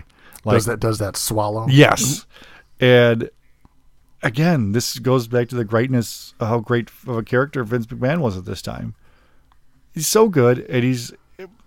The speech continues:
Speaker 2: he's kinda looking around over his shoulder, doesn't know, like, what to do.
Speaker 1: <laughs> Right.
Speaker 2: Uh,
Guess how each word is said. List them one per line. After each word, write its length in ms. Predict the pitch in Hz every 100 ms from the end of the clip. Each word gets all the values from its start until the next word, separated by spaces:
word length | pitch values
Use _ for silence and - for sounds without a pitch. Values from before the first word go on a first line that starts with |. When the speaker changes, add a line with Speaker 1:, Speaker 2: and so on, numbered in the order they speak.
| _ _ _ _ _ 190 175
Speaker 2:
he's 200 | 196 156
kinda 160 | - 151
looking 340 | 123 151 180
around 280 | 143 135 139
over 180 | 123 110
his 80 | 107
shoulder, 460 | - 170 160 160
doesn't 180 | 147 127
know, 100 | 131
like, 180 | 123 113 110
what 160 | 123
to 100 | 113 -
do. 480 | 202 196 175 170 165
Speaker 1:
<laughs> 340 | 131 - 156 -
Right. 280 | 120 101 87 - - - -
Speaker 2:
Uh, 440 | 131 113 110 110